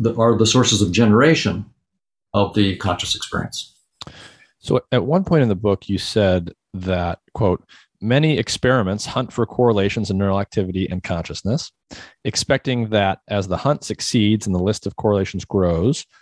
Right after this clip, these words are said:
Speaker 2: a critical discovery will solve the mystery of consciousness, just as the double helix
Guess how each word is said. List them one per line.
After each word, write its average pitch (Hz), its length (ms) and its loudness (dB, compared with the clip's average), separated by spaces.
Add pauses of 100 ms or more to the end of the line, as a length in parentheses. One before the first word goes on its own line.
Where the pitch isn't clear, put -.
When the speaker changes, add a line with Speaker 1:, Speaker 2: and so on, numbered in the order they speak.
(200)
Speaker 2:
a - 80 -4
critical 180 380 2
discovery 104 720 0 (100)
will 92 120 -2
solve 117 260 2
the 110 60 -2
mystery 107 280 0
of 95 120 -2
consciousness, 90 540 -4
just - 200 -2
as 101 100 0
the 92 80 -4
double 117 240 2
helix 101 380 0